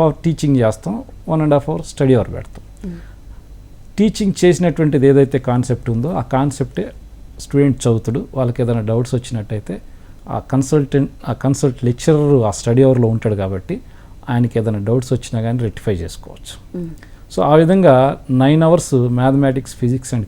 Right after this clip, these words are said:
Speaker 1: chemistry మీద
Speaker 2: మ్మ్.
Speaker 1: మేము ఫోకస్ చేస్తామండి every day.
Speaker 2: ఓకే, ఫిజిక్స్ ఉంది.
Speaker 1: మ్మ్.
Speaker 2: So, ఫిజిక్స్‌కి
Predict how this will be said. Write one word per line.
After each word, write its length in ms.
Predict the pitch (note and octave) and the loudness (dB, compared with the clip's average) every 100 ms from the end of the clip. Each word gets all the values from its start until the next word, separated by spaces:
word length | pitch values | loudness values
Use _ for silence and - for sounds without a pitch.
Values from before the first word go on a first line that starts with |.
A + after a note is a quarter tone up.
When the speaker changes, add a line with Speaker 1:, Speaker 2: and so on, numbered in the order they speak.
| A2 | -4
Speaker 1:
chemistry 360 | A#2 A#2 - | -4 -4 -4
మీద 220 | G#2 G2+ C3+ | -4 -2 -4
Speaker 2:
మ్మ్. 460 | C4+ - G3 F3+ E3 C3+ | -6 -10 -10 -8 -8 -2
Speaker 1:
మేము 460 | B2 A2+ F#2+ F#2+ - - | 0 0 -2 -6 -10 -6
ఫోకస్ 420 | C3+ C3 B2 - | -6 -2 -4 -4
చేస్తామండి 460 | F2 - F2 E2+ F#2+ A2 | -8 -8 -8 -8 -8 -6
every 220 | G#2+ G#2 | -4 -4
day. 200 | F2+ F2 - - F3+ | -6 -10 -12 -16 -16
Speaker 2:
ఓకే, 200 | - F3+ - - - | -16 -18 -20 -20 -6
ఫిజిక్స్ 360 | G3+ G#3+ G3 F#3+ | -2 -2 -2 -6
ఉంది. 180 | D#3+ - - | -8 -10 -8
Speaker 1:
మ్మ్. 140 | A2+ G2 | -8 -4
Speaker 2:
So, 280 | A#3 B3+ - | 0 0 0
ఫిజిక్స్‌కి 760 | G#3+ G#3 C4+ - B3+ B3 C#4 | -4 -2 -2 -4 -6 -6 -6